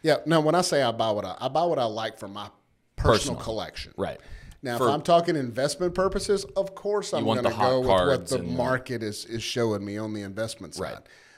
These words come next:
Speaker 1: But if I'm buying those items, it's strictly investment purposes and at some point to flip.
Speaker 2: Well, and, uh, that kinda leads me into my next question, which is, during this peak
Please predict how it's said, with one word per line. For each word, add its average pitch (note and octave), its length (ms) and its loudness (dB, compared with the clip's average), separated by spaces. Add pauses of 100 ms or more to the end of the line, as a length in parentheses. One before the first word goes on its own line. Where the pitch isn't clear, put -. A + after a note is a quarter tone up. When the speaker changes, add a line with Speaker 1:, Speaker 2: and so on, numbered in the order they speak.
Speaker 1:
But A#2 160 -2
if A2+ 140 -4
I'm C3+ 180 0
buying C3+ 360 2
those B2+ 220 -2
items, C3+ 360 0
it's A#2+ 140 -4
strictly C3 560 -6
investment A#2 760 -6
purposes D3 580 -6 (280)
and B2 140 -4
at G#2+ 100 -8
some A#2 220 -6
point G#2+ 300 -10
to G2 80 -14
flip. - 440 -20 (480)
Speaker 2:
Well, G#2 420 2
and, F#2+ 280 -4
uh, F#2 180 -2
that G#2 180 -4
kinda A2 160 -2
leads G2 280 -6
me F2+ 120 -6
into F#2 360 -4
my E2+ 160 -6
next F2 380 -6
question, F2+ 500 -4
which E2 180 -8
is, E2 400 -8 (840)
during A2 440 4
this F#2 300 0
peak - 520 0